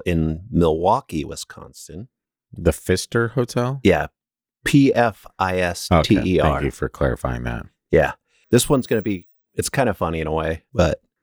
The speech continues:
Speaker 1: if you are the Milwaukee Brewers of Major League Baseball, you can al-, always add to your home field advantage by booking the visiting teams at a haunted hotel. Brilliant, I think.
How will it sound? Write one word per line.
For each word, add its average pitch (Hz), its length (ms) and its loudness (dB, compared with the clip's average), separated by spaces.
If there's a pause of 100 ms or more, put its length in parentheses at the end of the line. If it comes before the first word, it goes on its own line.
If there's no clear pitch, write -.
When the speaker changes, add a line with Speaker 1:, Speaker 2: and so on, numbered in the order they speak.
Speaker 1:
if - 200 -2
you 147 140 6
are 131 80 2
the 101 80 0
Milwaukee 104 680 0
Brewers 92 460 0
of 78 260 0 (240)
Major 85 320 0
League 82 140 -2
Baseball, 73 540 0 (260)
you 95 100 6
can 104 120 2
al-, 120 240 0
always 143 340 0 (400)
add 110 300 2
to - 120 -2
your 87 160 4
home 113 260 0
field 117 300 0
advantage 87 580 -2
by 76 140 -4
booking 95 440 0
the 90 60 2
visiting 90 460 0
teams 78 440 -4
at 71 120 0
a 67 80 0
haunted 73 300 -2
hotel. 80 580 -2
Brilliant, 78 380 2
I - 60 -6
think. - 340 -4